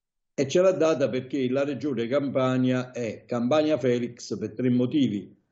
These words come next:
perché ha una incidenza dei raggi solari al suolo particolare, c'è uno studio del C N R che lo dice bene,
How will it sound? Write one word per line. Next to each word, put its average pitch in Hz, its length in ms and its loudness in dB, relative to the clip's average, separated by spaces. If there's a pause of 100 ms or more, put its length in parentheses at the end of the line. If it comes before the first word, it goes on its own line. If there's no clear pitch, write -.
(100)
perché 127 320 -2
ha - 420 -2
una 139 580 -2 (200)
incidenza 131 680 0
dei 123 160 4
raggi 123 340 0
solari 123 460 -2
al 117 100 -4
suolo 117 400 -2
particolare, 131 800 0
c'è 120 120 -4
uno 104 160 -6
studio 113 300 -4
del 110 80 -2
C 120 180 0
N 120 120 -2
R 110 260 0
che 101 100 -4
lo 120 120 0
dice 113 240 -2
bene, 123 580 0